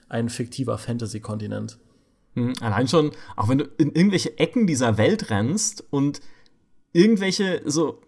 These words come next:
Speaker 2: seltsamen, bizarren Szenen findest auch. Also was jetzt weniger mit Gothic zu tun hat, aber was einfach so ein bisschen Environmental Storytelling ist, was ja Fallout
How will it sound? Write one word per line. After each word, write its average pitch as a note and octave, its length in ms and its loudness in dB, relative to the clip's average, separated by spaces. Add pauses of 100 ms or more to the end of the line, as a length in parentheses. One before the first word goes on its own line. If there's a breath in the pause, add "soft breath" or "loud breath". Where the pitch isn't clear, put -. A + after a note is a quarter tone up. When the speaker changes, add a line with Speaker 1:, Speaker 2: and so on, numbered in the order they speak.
(680)
Speaker 2:
seltsamen, F#3+ 880 4
bizarren F3+ 520 2
Szenen D#3+ 500 2
findest A2+ 640 0
auch. F#2+ 260 -8
Also A#2 220 0
was B2 100 0
jetzt C3+ 160 -2
weniger C#3+ 220 2
mit A2+ 120 2
Gothic D#3 300 -2
zu - 100 -4
tun B2 220 -2
hat, D#3+ 180 -2
aber A#2 120 -2
was A2+ 120 -4
einfach C#3+ 220 -6
so C#3 100 -2
ein B2 60 -2
bisschen A2+ 300 -4
Environmental A2 560 -2
Storytelling F#3+ 560 -4
ist, G#3+ 160 -4
was - 120 -2
ja A#2+ 80 0
Fallout G3 600 -2